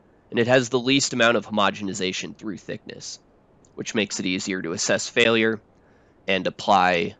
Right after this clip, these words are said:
uh, other operations like, like drape simulations. All scales above this, uh, use these two material models as building blocks.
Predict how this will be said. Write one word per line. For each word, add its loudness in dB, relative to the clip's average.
uh, 0
other 6
operations 0
like, -6
like -12
drape -8
simulations. -12
All 6
scales 6
above 4
this, 0
uh, 2
use 2
these 0
two 0
material 2
models 2
as 0
building 4
blocks. 0